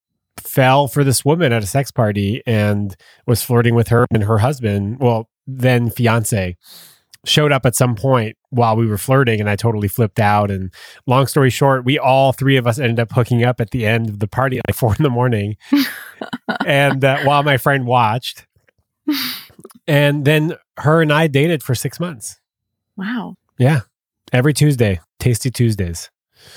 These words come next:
Speaker 1: And we'd have a date every Tuesday for six months, and I was essentially her boyfriend. And she was, like,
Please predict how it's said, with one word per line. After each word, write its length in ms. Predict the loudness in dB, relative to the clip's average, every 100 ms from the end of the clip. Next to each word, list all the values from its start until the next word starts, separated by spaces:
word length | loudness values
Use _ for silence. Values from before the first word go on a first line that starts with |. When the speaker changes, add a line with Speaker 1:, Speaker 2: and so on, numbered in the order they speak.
| -10 -10 -10 -20 -20 -4 -4 -4 -10 _ -20 -2
Speaker 1:
And 360 | 2 2 2 2
we'd 120 | 4
have 140 | 4
a 60 | 2
date 260 | 0 0 0
every 200 | 0 0
Tuesday 500 | 2 2 2 2 2
for 140 | 2 -2
six 280 | -4 -4 0
months, 320 | 0 0 -2
and 100 | 0
I 80 | 2
was 180 | 0 0
essentially 420 | -2 -2 0 -2
her 140 | -2
boyfriend. 480 | -2 -4 -4 -6 -6
And 100 | -8
she 140 | -6
was, 300 | -4 -4 -2 -2
like, 260 | -2 -6